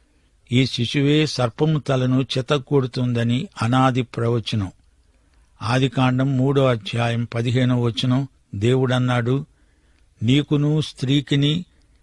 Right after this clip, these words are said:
నీ సంతానమునకు ఆమె సంతానమునకు వైరము కలుగజేస్తాను. అది నిన్ను తల మీద కొడుతుంది,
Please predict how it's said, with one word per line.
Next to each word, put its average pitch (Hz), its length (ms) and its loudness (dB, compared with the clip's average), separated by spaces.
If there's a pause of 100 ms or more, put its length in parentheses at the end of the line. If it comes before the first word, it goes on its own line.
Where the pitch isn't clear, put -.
(260)
నీ 139 200 4
సంతానమునకు 143 1160 0
ఆమె 135 320 0
సంతానమునకు 131 1200 0
వైరము 135 460 0
కలుగజేస్తాను. 113 1040 -2 (760)
అది 127 200 0
నిన్ను 139 280 0
తల 123 280 -2
మీద 147 240 0
కొడుతుంది, 120 840 0